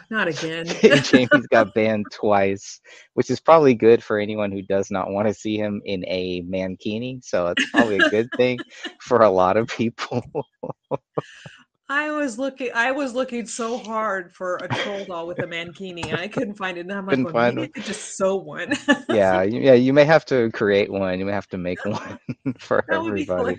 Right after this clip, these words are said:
Speaker 1: hilarious.
Speaker 2: <laughs>
Speaker 1: Oh, man.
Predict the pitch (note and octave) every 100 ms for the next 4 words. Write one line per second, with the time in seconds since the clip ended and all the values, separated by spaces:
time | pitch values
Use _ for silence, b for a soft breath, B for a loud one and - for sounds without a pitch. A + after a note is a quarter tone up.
0 | - - - - - - - - - -
1 | _ F3 _ - _ - B B B B
2 | B _ - D4 C4+ B3+ A#3+ A#3 A#3+ A#3+
3 | A3+